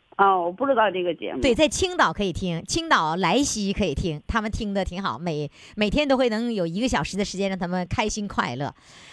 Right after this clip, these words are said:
Speaker 2: 你知道威海啊，
Speaker 1: 嗯。
Speaker 2: 有很多那个
Speaker 1: 嗯。
Speaker 2: 东北人是这么买房子，也不是东北人了，是这个北方人。怎么买呢？
Speaker 1: 嗯。
Speaker 2: 买一处房子是在那个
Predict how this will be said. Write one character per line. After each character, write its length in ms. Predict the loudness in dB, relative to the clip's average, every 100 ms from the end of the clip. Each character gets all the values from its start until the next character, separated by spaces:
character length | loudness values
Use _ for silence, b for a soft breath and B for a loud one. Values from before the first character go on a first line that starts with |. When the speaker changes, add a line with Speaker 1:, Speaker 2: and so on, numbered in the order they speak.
| B
Speaker 2:
你 80 | 2
知 160 | 6
道 120 | 6 6
威 300 | 6 6 6
海 260 | 4 0 -2
啊， 280 | -4 -6 -8
Speaker 1:
嗯。 180 | b b b _ -20 -10 4
Speaker 2:
有 160 | 6
很 320 | 6 4 6
多 220 | 8 8 6
那 120 | 4
个 280 | 4 4 2
Speaker 1:
嗯。 80 | -4 _ 4
Speaker 2:
东 180 | 6 6
北 140 | 2
人 220 | 2 -4
是 120 | -4 -2
这 160 | 2
么 60 | 2
买 160 | 0
房 260 | -4 -8 -6
子， 140 | -8 -10 _ _
也 100 | 0
不 100 | 2
是 80 | 0
东 140 | -2
北 140 | -2
人 140 | -4 -2
了， 140 | -4 b b
是 180 | -2 0
这 140 | 0
个 60 | 2
北 160 | 2 2
方 180 | 0
人。 160 | 0 -4 _ _ _ _ _ _
怎 140 | 0
么 60 | 2
买 220 | 2 -2
呢？ 240 | 0 0 0
Speaker 1:
嗯。 280 | 2 0 0 B
Speaker 2:
买 240 | 4 4
一 140 | 4 0
处 240 | 2 2
房 340 | 2 0 -2 -4
子 360 | 0 2 0
是 180 | -2 -4
在 340 | 0 2 0 -4
那 140 | -6
个 140 | -6